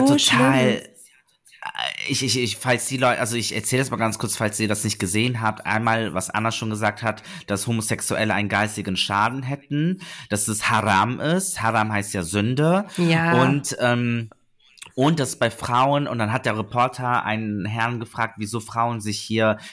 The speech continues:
Speaker 2: verschleiern müssen. Dann hat er, <laughs> Entschuldigung,
Speaker 1: Mhm.
Speaker 2: ich finde das, sorry, ich finde das so dumm. Ich finde es
Speaker 1: Das
Speaker 2: einfach
Speaker 1: war
Speaker 2: eine
Speaker 1: auch der
Speaker 2: dumme, diese Aussage.
Speaker 1: W-M-Botschafter.
Speaker 2: Hat das
Speaker 1: Der,
Speaker 2: auch
Speaker 1: der war
Speaker 2: gesagt?
Speaker 1: das auch. Der, ja, ja, er war das mit der Süßigkeit.
Speaker 2: Genau.
Speaker 1: Dass
Speaker 2: Er hat,
Speaker 1: Frauen,
Speaker 2: hat geahnt.
Speaker 1: äh,
Speaker 2: Ja, sag mal.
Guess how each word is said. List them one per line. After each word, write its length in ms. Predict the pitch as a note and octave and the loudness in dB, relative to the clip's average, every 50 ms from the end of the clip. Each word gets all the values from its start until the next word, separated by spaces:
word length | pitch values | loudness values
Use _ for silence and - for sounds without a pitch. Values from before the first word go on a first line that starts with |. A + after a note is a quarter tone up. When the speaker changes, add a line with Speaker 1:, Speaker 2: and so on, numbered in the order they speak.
| - - | -12 -4
Speaker 2:
verschleiern 680 | - - - - - - B2 C3 C#3 B2+ A2+ F#2+ F#2 | -4 -2 -2 -2 0 2 2 4 4 2 0 0 -2
müssen. 360 | F2+ F2 - - - F2+ F2+ | -4 -4 -6 -8 -8 -6 -2
Dann 160 | F2+ F#2 F#2 F#2+ | -2 -2 0 -2
hat 140 | G2+ - - | -4 -4 -2
er, 180 | - A2+ A2+ A#2 - - - - - _ | -2 -2 -2 -2 -4 -8 -12 -14 -14 _
<laughs> 260 | _ _ - - F#3+ | _ _ -16 -10 -6
Entschuldigung, 640 | F#3+ - - - - G3+ - G2+ A2 G#2+ G2+ G#2 | -6 -6 -4 -4 -2 0 2 2 4 4 4 2
Speaker 1:
Mhm. 80 | G2+ F2+ | 0 0
Speaker 2:
ich 60 | F2 | -4
finde 200 | G#2 A#2 A2+ G#2 A2 - - | -6 -4 -4 -4 -6 -6 -8
das, 160 | - G2 - | -8 -6 -6
sorry, 160 | - G2+ G2 | -6 -6 -6
ich 80 | F#2 - | -8 -6
finde 120 | - F#2+ | -6 -6
das 60 | F#2 E2 | -6 -6
so 100 | E2+ D#2 - - | -6 -10 -8 -4
dumm. 240 | - F#2 F#2 F#2 - - | -2 -2 -2 -4 -6 -10
Ich 120 | - - | -10 -8
finde 160 | - G#2+ - | -6 -6 -6
es 60 | - - | -6 -6
Speaker 1:
Das 80 | - G3 | -4 -4
Speaker 2:
einfach 120 | G#3 G3 A3+ | -2 2 2
Speaker 1:
war 180 | G#3+ G3+ G#3 G#3+ | 4 6 6 4
Speaker 2:
eine 60 | G#3 | 4
Speaker 1:
auch 60 | G3 | 4
der 100 | F#3+ B3 | 2 2
Speaker 2:
dumme, 100 | A#3 - | 2 4
diese 120 | G#3+ F#3 F#3 | 4 2 2
Aussage. 60 | G3 G3+ F#3+ | 2 2 0
Speaker 1:
W-M-Botschafter. 840 | G3 F#3+ F#3 - - G3+ F#3+ F#3 F#3 - G3 F#3+ F#3+ F#3+ F#3+ F#3 _ _ _ _ _ _ _ - - - | 0 -2 -2 -2 -2 0 -2 -2 -4 -4 -4 -2 -2 -2 -4 -8 _ _ _ _ _ _ _ -12 -6 -4
Speaker 2:
Hat 140 | D3 D3 | -2 0
das 80 | - B2 | 2 4
Speaker 1:
Der, 100 | G#3+ G#3 | 4 6
Speaker 2:
auch 80 | G#3+ G#3+ | 6 6
Speaker 1:
der 120 | - - - | 4 4 4
war 160 | C#3+ A3 A3 | 4 4 4
Speaker 2:
gesagt? 40 | G#3+ | 2
Speaker 1:
das 120 | A3 A3 | 0 0
auch. 280 | - B3 - D4+ D#4 - - - - _ - | 2 2 2 0 0 -4 -10 -20 -14 _ -6
Der, 140 | G#3 - - - _ _ _ | -6 -6 -6 -10 _ _ _
ja, 120 | - A#3 | 0 2
ja, 160 | B3+ C#4 C#4 A3+ | 2 4 2 2
er 220 | - - A#3+ B3+ | 2 2 2 2
war 120 | C4+ C4 A#3 | 2 0 0
das 140 | G#3+ - | -2 -2
mit 140 | - G#3 F#3+ | -2 -2 2
der 100 | G3+ G3+ | 2 2
Süßigkeit. 760 | F#3+ G#3 A#3 A#3+ A#3 A3+ G#3+ - - G3+ F#3+ F#3 F#3+ F#3+ - _ - - | 4 4 2 2 2 0 0 0 -2 0 0 0 0 -2 -6 _ -4 0
Speaker 2:
Genau. 300 | G3 A#3 A3 F3 G3 F3+ - - - - | 2 4 4 4 4 2 -2 -8 -10 -2
Speaker 1:
Dass 100 | - D3+ D#3+ | 2 4 4
Speaker 2:
Er 40 | E3+ | 4
hat, 60 | F3 | 6
Speaker 1:
Frauen, 120 | A3 G#3 G#3 G#3+ A#3 | 6 6 6 6 6
Speaker 2:
hat 80 | A#3 A#3+ | 6 4
geahnt. 580 | A#3 G#2+ A2 - A3 G#3+ G#3+ G#3 G#3 - - - _ _ _ _ _ _ - | 4 4 4 4 4 4 2 2 0 -2 -4 -8 _ _ _ _ _ _ -2
Speaker 1:
äh, 360 | G#3+ G3 - - - - - A2+ | 0 0 0 0 -2 0 0 0
Speaker 2:
Ja, 80 | A2 | 2
sag 180 | G#2 A#2 A2+ - | 2 2 0 2
mal. 260 | D3 D#3+ G3+ A3 - | 2 0 0 0 -8